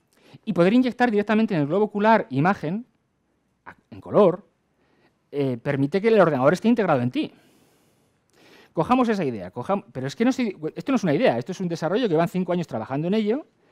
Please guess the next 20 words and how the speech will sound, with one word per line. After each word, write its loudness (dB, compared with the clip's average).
Si -16
queréis -6
buscar -8
en -2
la -2
Universidad -6
de -6
Seattle, -4
Microsoft -2
y, -8
y -12
lentillas, -4
y -12
seguro -10
que -10
aparecerá. -10
Si 0
lo 0
unimos 4
con 2